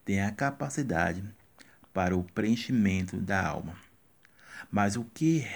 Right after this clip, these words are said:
realmente acontece é que o ser humano desconsidera esse fator e corre intensamente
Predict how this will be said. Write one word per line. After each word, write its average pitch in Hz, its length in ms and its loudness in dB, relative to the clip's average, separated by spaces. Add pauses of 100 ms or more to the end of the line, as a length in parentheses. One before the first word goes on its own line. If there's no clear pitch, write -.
(200)
realmente 101 760 4 (840)
acontece 90 880 -2 (680)
é 101 100 -2
que 123 140 -6
o 135 60 0
ser 143 200 -2
humano 98 540 2 (480)
desconsidera 95 1300 2 (580)
esse 104 320 0
fator 87 680 -2 (600)
e 113 400 4 (800)
corre 113 560 0 (220)
intensamente 139 1200 4